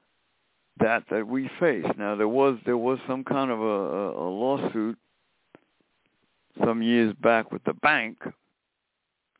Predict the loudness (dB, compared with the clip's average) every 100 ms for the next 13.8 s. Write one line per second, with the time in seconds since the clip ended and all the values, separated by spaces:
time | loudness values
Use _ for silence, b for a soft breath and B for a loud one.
0 | -14 -14 -6 -6 -4 -8 -8 -10 -10 -2
1 | 0 2 0 -4 -6 -8 -8 -6 -6 -8
2 | -8 -8 -6 -6 -6 -8 -8 _ _ _
3 | _ _ _ _ _ _ _ _ _ _
4 | _ _ _ _ -2 -2 2 0 2 0
5 | 2 4 6 6 4 2 -8 _ _ _
6 | _ -6 -4 -6 -8 -10 -2 -2 0 -4
7 | -8 -16 -20 _ _ _ _ _ -14 -6
8 | -2 -2 2 4 4 2 0 -2 -4 -6
9 | -6 -4 -4 -6 -8 -8 -6 -6 -4 -4
10 | -4 -4 -6 -12 b b b b b -4
11 | -4 -2 -2 0 -2 -6 _ _ _ _
12 | _ _ _ _ _ _ -2 0 0 -2
13 | -6 -6 -10 -12 -16 -16 -16 -16